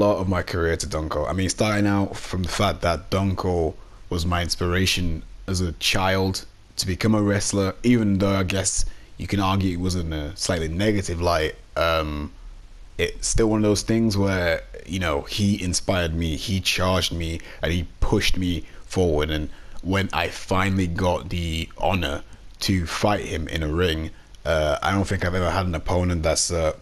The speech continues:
pushed me to my very limits, to the point where I had to just find another level,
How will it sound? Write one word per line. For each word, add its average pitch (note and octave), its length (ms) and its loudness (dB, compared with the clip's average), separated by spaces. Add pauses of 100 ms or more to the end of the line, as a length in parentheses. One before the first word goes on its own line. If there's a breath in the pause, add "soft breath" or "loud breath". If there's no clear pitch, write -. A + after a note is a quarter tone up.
pushed - 320 2
me E2 160 0
to - 100 -2
my D#2+ 160 2
very D#2+ 260 2
limits, D#2+ 540 -2 (280 loud breath)
to - 80 -8
the - 100 0
point F2+ 220 2
where E2+ 360 2
I E2+ 180 2
had - 280 -2
to G2+ 100 0
just - 420 -4
find G#2+ 600 2
another F#2+ 260 2
level, E2+ 520 0